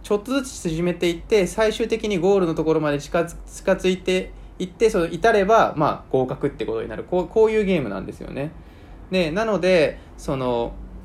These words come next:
この、なんか進み始めるのを、ノロノロでもいいから、早めから始めておくだけで、他の人と全然距離がこう、あの、例えば高校三年生に入った時の距離が全然変わってくるんですね。で、あの、ここの、その、例えば勉強量が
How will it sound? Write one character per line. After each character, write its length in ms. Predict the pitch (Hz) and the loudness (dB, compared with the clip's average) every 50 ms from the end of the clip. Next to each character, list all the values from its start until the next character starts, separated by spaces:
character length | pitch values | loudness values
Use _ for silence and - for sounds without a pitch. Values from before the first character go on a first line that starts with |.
| - - - | -18 -14 -6
こ 140 | - 226 | -4 -2
の、 300 | 226 233 240 240 233 - - - - - - | 2 2 2 2 2 -2 -12 -18 -14 -6 -4
な 100 | 190 185 | -4 -2
ん 20 | |
か 80 | 185 - | -2 -4
進 340 | - - 170 - 262 254 254 | -4 -4 -4 -2 0 0 0
み 60 | 262 | 0
始 260 | 254 254 247 220 233 | 2 0 0 0 0
め 160 | 233 233 220 | 0 0 0
る 80 | 180 123 | 0 0
の 120 | 107 110 | -2 -4
を、 440 | 117 117 127 127 120 104 101 - - - - - | -2 0 4 4 4 4 2 -2 -8 -12 -2 2
ノ 100 | 180 226 | 4 6
ロ 140 | 240 208 170 | 6 6 6
ノ 100 | 139 123 | 4 4
ロ 100 | 117 113 | 2 2
で 80 | 110 | 2
も 140 | 110 113 107 | 0 -2 -4
い 140 | - 135 127 | -4 -4 -4
い 80 | 110 | -2
か 100 | - 113 | -4 -2
ら、 260 | 110 113 113 110 117 - - | 0 0 0 0 0 0 0
早 160 | 165 175 185 | 2 2 4
め 100 | 202 196 | 2 4
か 120 | 196 202 | 4 2
ら 80 | 190 190 | 2 4
始 220 | - 175 160 180 | 2 0 0 2
め 100 | 190 185 | 0 0
て 100 | 185 - | 2 0
お 80 | 180 170 | 0 0
く 100 | 175 185 | 0 0
だ 120 | 175 170 | 0 0
け 120 | 170 165 139 | 0 -2 -2
で、 220 | 113 113 107 104 - | 0 0 -2 -2 -4
他 180 | 160 160 202 208 | -4 -2 0 0
の 100 | 208 214 | 0 0
人 200 | 208 208 - - | -2 -2 -4 -6
と 100 | - 110 | -6 -4
全 240 | 107 123 135 143 139 | -4 -2 -2 -2 -2
然 160 | 147 143 143 | -2 -4 -2
距 100 | - 190 | -2 -2
離 140 | 156 117 101 | -2 -2 -2
が 80 | 104 | -4
こ 260 | - - - - - - | -6 -8 -12 -12 -12 -14
う、 320 | - - - - - - 117 | -14 -18 -20 -20 -16 -12 -10
あ 20 | |
の、 140 | 117 110 101 | -8 -6 -8
例 60 | - - - | -8 -8 -6
え 20 | 123 | -6
ば 80 | 123 | -4
高 180 | - - 185 175 | 0 0 0 2
校 160 | 180 196 190 | 4 2 2
三 220 | 185 196 185 180 | 2 2 0 0
年 100 | 185 170 | 2 0
生 120 | 147 151 110 | 0 -2 -4
に 40 | 110 | -8
入 140 | - 160 | -6 -6
っ 40 | 147 - | -4 -4
た 80 | - | -6
時 120 | - - - | -8 -6 -10
の 60 | 107 | -10
距 140 | - - - | -8 -8 -8
離 100 | - - | -6 -6
が 80 | 117 - | -4 0
全 200 | 147 147 165 170 | 0 0 0 0
然 180 | 175 170 165 | -2 -2 -2
変 80 | 170 156 | 0 -2
わ 80 | 151 | -2
っ 60 | 151 - | -2 -4
て 80 | 156 | -6
く 100 | - 139 | -6 -6
る 80 | 110 - | -8 -8
ん 60 | - | -12
で 40 | - | -14
す 100 | - - | -14 -12
ね。 220 | - - - 143 - - - - - - - - - - - - - | -12 -12 -12 -12 -14 -18 -20 -20 -20 -20 -20 -20 -20 -20 -20 -10 -2
で、 380 | - 156 151 135 123 - - - - - - - - - | 2 2 4 4 2 0 -2 -10 -20 -20 -20 -18 -10 -4
あ 180 | - 131 131 | -4 -2 -2
の、 200 | 127 123 120 123 | -2 -4 -4 -6
こ 160 | - - 190 | -4 -4 -4
こ 140 | 190 - 269 | -2 -2 0
の、 200 | 269 294 285 247 | 2 2 2 2
そ 140 | - 196 160 | 2 -2 -2
の、 100 | 143 160 | -2 -4
例 180 | 175 170 202 180 | -4 0 0 0
え 40 | |
ば 60 | 151 135 | 2 2
勉 220 | 190 226 247 254 | 2 2 2 0
強 160 | 254 294 262 | 0 0 2
量 140 | 208 156 127 | 4 2 2
が 140 | 123 123 | 2 0